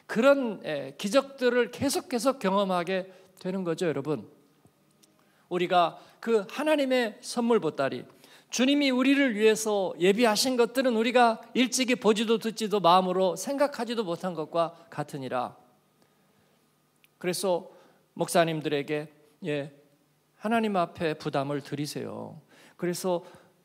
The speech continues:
예, 계획을 세우십시오. 그리고 선포를 하십시오.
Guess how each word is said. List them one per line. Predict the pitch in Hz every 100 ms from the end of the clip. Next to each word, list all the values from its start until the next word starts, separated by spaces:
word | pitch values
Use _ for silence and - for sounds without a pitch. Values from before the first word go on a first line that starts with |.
| -
예, | 139 123 139 - -
계획을 | 156 185 175 165 151 160 - _ _ _
세우십시오. | - 220 254 220 180 - 95 - - - _ _ _ _ _ _ _ _
그리고 | 180 170
선포를 | 170 254 285 220 233 214
하십시오. | 185 247 269 - 135 90 170